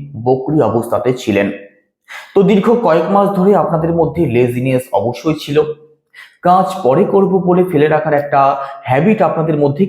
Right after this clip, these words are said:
কিন্তু জন্ম নিয়েছিল। বিশেষ করে যাদের জন্মছকে শনিদেবের অবস্থান খুব খারাপ আছে, তাদের এই প্রবলেমটা বেশি করে ফেস করতে হচ্ছিল।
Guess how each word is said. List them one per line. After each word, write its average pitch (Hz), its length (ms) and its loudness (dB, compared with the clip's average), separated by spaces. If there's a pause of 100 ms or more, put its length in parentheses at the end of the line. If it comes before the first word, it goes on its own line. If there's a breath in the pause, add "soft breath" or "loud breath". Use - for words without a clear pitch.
কিন্তু 117 220 0 (140)
জন্ম 101 220 0 (140)
নিয়েছিল। 92 360 -4 (500)
বিশেষ 196 300 2
করে 214 120 2 (100)
যাদের 151 260 0
জন্মছকে 139 520 0 (400 loud breath)
শনিদেবের 131 440 2
অবস্থান 127 380 0 (420)
খুব 165 140 -4 (100)
খারাপ 113 280 0
আছে, 135 180 -2 (420)
তাদের 131 300 0
এই 135 120 0
প্রবলেমটা 113 420 0 (100)
বেশি 113 260 -2
করে 107 220 0
ফেস 107 140 -2 (100)
করতে 98 200 -2 (120)
হচ্ছিল। 98 320 -6